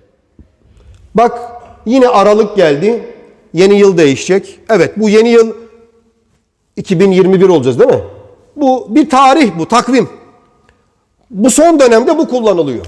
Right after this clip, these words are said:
Müslümanların asıl takvimi hicri takvim değil mi? Kaç senesindeyiz hicri? Söyle. Bilmiyorsun değil mi? Bin küsur.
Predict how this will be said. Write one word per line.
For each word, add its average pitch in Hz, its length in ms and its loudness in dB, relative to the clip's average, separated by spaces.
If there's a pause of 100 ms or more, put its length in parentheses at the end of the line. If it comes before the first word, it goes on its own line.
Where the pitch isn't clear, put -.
(1000)
Müslümanların 247 640 2
asıl 277 260 2
takvimi 247 500 0
hicri 247 280 0
takvim 185 360 -2
değil 302 120 0
mi? 170 120 0 (280)
Kaç 285 200 0
senesindeyiz 214 560 2
hicri? 247 340 -4 (680)
Söyle. 214 260 2 (1200)
Bilmiyorsun 170 420 2
değil 180 100 4
mi? 147 100 -4 (520)
Bin - 140 -20
küsur. - 320 -20